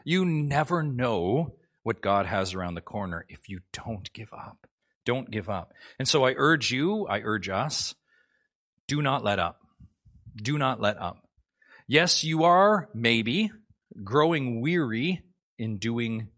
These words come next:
good. Maybe during this season, it seems like an endless season and there is no end in sight to what's going on out there with this virus.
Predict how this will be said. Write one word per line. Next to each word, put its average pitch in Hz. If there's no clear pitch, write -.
good. 98
Maybe 156
during 143
this 135
season, 127
it 95
seems 131
like 117
an 101
endless 117
season 92
and 92
there 98
is 98
no 95
end 113
in 120
sight 92
to -
what's 87
going 90
on 87
out 80
there 80
with 80
this 82
virus. 78